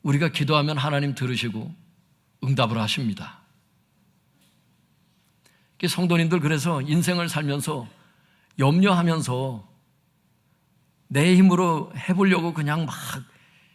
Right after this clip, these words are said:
노력하는 부분도 물론 필요한 부분이 있어요. 근데 거기서 그냥 허덕이다가 끝나는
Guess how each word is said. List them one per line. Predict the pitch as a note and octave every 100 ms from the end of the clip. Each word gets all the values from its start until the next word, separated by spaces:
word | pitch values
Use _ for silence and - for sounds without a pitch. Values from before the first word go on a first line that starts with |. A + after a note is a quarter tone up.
| _ _ _ _
노력하는 | D3+ A#3+ A3+ G#3+ A3 G#3+
부분도 | D#3 E3 F#3 G3+ F3 B2
물론 | G2+ C3+ F#3+ F#3
필요한 | - G#3+ G3
부분이 | D#3 D3+ G3
있어요. | D#3 - B2+ A2+ C3 A#2 _ _ _ _ _ _ _ -
근데 | E3+
거기서 | - D3+ D#3 E3
그냥 | D3 D3+
허덕이다가 | C#3+ F#3+ F#3+ D3+ C#3+ C3+
끝나는 | C3+ E3+ D#3+ C#3+ B2